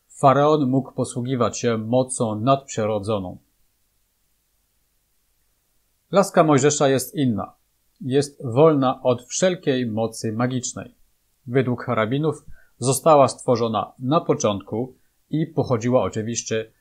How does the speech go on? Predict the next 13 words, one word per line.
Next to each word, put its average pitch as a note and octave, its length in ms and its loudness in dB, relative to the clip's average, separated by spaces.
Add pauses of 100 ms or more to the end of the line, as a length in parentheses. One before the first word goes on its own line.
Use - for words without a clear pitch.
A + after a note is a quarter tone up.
(160)
z A2 240 -12
drzewa A#2 480 4
życia C3 580 0
stojącego B2 920 0
na D#3 220 0
środku C3 720 0
ogrodu A#2 540 0
Eden. A2+ 400 -2 (960)
Ta D3+ 200 4
laska B2 380 2
pochodzi A2 600 -6
od A2+ 320 -2
Boga. B2+ 360 2